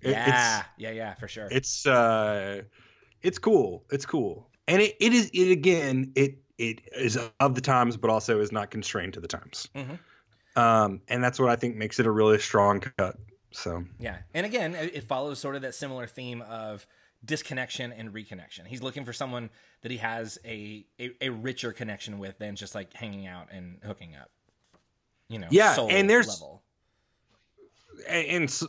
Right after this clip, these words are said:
Speaker 1: s-, it's called Soul Dropper. There are some very soulful melodies and harmonies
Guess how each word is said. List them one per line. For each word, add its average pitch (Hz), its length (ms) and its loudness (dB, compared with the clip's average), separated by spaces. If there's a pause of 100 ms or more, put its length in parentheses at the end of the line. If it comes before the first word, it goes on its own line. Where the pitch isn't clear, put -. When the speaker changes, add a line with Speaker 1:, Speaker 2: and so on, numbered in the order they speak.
Speaker 1:
s-, - 220 -12
it's 139 300 -2
called 180 280 6
Soul 165 200 8
Dropper. 127 240 6
There 139 140 4
are - 40 2
some 131 180 0
very 123 240 6
soulful 117 520 4
melodies 117 560 4 (340)
and 113 100 -4
harmonies 113 580 2